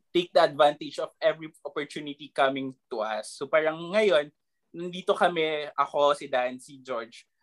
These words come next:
So parang kahit kami ni George, palagi kami nag-i-,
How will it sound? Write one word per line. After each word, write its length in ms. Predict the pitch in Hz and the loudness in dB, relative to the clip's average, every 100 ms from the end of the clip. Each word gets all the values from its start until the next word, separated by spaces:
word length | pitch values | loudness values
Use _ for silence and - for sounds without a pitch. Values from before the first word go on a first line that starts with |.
| _ | _
So 140 | - | -12
parang 420 | 175 175 170 170 165 _ _ - | -4 -2 -2 -4 -14 _ _ -6
kahit 300 | 208 202 - _ _ _ _ _ | 0 0 -2 _ _ _ _ _
kami 240 | 180 190 | -6 -4
ni 120 | 196 185 | -4 -4
George, 300 | 165 165 165 | -2 -2 -2
palagi 320 | 147 156 165 | 0 0 0
kami 220 | - 156 | -10 -8
nag-i-, 480 | 147 147 - 147 | -8 -8 -10 -12